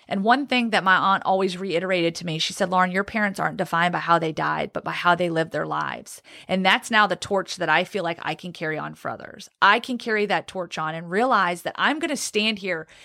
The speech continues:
in all my glory and bask in all my glory, good, bad, and ugly, y'all, because we've got, we've got some, we've got some blemishes. That's what makes us human, right?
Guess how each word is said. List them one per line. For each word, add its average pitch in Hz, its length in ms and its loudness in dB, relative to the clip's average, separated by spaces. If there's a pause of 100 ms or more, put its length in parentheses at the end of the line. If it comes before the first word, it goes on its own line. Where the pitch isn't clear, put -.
in 180 140 0
all 262 260 8
my 330 200 4
glory 185 560 -2 (180)
and 208 160 -2
bask 214 360 4
in 196 100 -4
all 262 240 4
my 339 200 2
glory, 190 540 -2 (240)
good, 320 320 2
bad, 320 280 4
and 320 100 -6
ugly, 175 640 -2 (140)
y'all, 180 280 2
because 180 300 -8
we've 226 180 -6
got, 277 360 0
we've 262 180 -12
got 370 240 -4
some, 311 300 -10 (400)
we've 294 140 -8
got 349 180 2
some 269 140 -4
blemishes. 233 880 2 (160)
That's - 220 2
what 254 100 2
makes 254 240 -2
us 269 120 -4
human, 247 320 -4
right? 175 340 -2